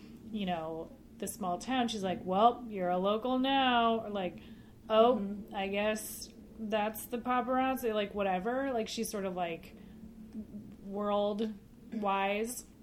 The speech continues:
Speaker 1: Um,
Speaker 2: <laughs> Small town world
Speaker 1: but,
Speaker 2: wise.
Speaker 1: yeah, but then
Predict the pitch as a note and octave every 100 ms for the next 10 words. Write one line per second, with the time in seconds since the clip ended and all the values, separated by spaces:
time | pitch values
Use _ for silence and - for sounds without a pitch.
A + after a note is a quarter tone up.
0 | - - - - - - - - A3+ G#3
1 | F#3 F3+ F#3 A#3+ - - A3+ G#3 - G#3+
2 | A3 A3 A3+ A3+ A#3+ A#3+ G3 F#3 - -
3 | - C#4 C4+ C4+ C4+ C4+ C4 A#3